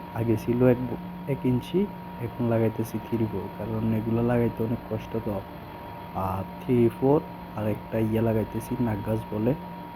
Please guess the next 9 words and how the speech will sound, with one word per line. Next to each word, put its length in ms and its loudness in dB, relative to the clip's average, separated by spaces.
থ্রি 340 4
ফোর 160 4
আর 160 0
এক 60 -4
ইঞ্চি 280 -4
নাগগাছ, 360 -4
বুঝছেন। 340 -4
নাগগাছ 280 0
লাগাইতেছি, 580 -2